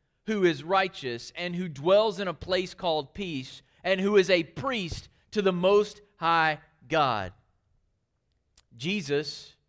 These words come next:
is the one greater than Melchizedek. He is the true king of righteousness, the forever king of peace, the one mediator between God and man, the Lord Jesus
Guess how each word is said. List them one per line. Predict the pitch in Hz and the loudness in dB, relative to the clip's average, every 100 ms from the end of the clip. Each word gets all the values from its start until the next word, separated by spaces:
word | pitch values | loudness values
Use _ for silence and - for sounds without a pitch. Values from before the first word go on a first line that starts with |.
| _ | _
is | 139 135 | -12 -8
the | 143 | -6
one | 147 156 151 | -4 -4 -4
greater | 139 151 147 135 | -2 -2 -2 -6
than | 135 | -8
Melchizedek. | 135 135 160 160 123 110 95 - | -6 -6 -6 -10 -8 -8 -10 -12
He | 170 196 | -8 -2
is | 175 143 | -2 -2
the | 160 | -8
true | - 190 185 | -6 -6 -6
king | - 175 156 | -6 -8 -6
of | 135 | -4
righteousness, | 151 147 139 123 135 123 | -2 -4 -8 -14 -14 -10
the | 147 135 | -6 -6
forever | 151 160 185 185 151 - _ | 0 2 2 0 -4 -12 _
king | - 202 185 165 139 - _ | -6 -2 -2 -4 -12 -18 _
of | 160 160 139 - _ _ | 6 6 6 -4 _ _
peace, | 180 165 135 - - - - | -4 -4 -4 -8 -10 -12 0
the | 175 | 2
one | 165 175 214 214 | 4 4 4 2
mediator | 202 190 165 139 131 131 | -2 -4 -2 0 0 -4
between | 135 - 180 151 120 | -6 -8 -8 -8 -4
God | 156 156 156 151 143 _ _ - | 0 0 0 -2 -6 _ _ -10
and | 147 139 131 123 - _ _ 120 | -8 -6 -6 -10 -18 _ _ -10
man, | 120 113 98 90 87 _ | -6 -6 -8 -12 -16 _
the | 117 117 | -8 -6
Lord | 113 131 127 120 117 127 _ | -4 -4 -2 -4 -6 -16 _
Jesus | 107 110 98 98 95 - | -16 -12 -12 -12 -16 -20